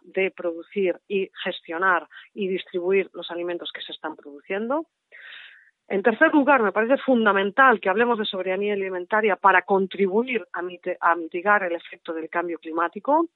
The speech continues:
a la vez que la soberanía en la, eh, alimentaria es la mejor forma de adaptarse al cambio climático.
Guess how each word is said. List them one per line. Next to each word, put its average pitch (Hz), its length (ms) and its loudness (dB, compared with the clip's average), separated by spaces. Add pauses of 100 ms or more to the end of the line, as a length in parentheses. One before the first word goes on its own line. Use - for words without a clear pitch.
(100)
a 156 100 -8
la 151 100 -12
vez 190 220 0 (440)
que 175 80 -4
la 165 100 -2
soberanía 170 480 -6
en 190 80 -4
la, 170 180 -4
eh, 185 120 -8
alimentaria 165 580 -6
es 165 60 -14
la 165 80 -10
mejor 180 300 -10
forma 196 320 -6
de 170 80 -2
adaptarse 170 920 -8
al 160 320 -10
cambio 180 280 -8
climático. 196 580 -8